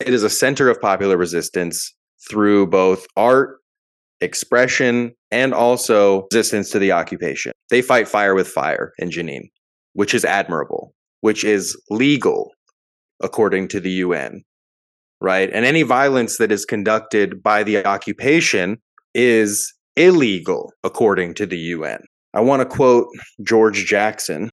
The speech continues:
"In a nonviolent movement, there must be a latent threat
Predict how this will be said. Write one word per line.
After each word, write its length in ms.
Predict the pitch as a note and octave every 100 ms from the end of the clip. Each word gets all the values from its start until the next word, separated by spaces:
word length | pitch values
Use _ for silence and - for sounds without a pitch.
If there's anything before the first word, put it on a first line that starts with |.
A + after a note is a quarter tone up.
| _ -
"In 140 | D3+
a 80 | D3+
nonviolent 840 | C#3 C#3+ F3 D#3 A2+ A#2+ C3 B2
movement, 540 | F#2+ G#2 G#2 F2+ F2 - _ _ _
there 280 | F2+ G#2+ G#2+
must 340 | A2 A#2+ - -
be 200 | A2+ G#2+
a 320 | G2+ G2 F#2+ - _
latent 560 | G2 G#2 C3+ C#3 C#3+ A#2+
threat 460 | - A2+ A2 A2